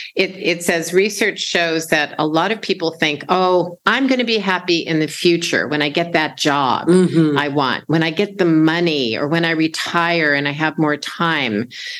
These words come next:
Speaker 1: But the idea of a time surplus is a fallacy. You can do something small and actionable today.
Speaker 2: I love that.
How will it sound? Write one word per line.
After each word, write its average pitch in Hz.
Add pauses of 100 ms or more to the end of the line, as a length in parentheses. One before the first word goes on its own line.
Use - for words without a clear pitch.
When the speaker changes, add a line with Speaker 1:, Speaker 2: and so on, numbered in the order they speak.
(160)
Speaker 1:
But 180
the 190
idea 190
of 208
a 170
time 190
surplus 143
is 143
a 131
fallacy. 147 (220)
You 170
can 175
do 170
something 170
small 156
and 143
actionable 127
today. 131
Speaker 2:
I 165
love 170
that. 139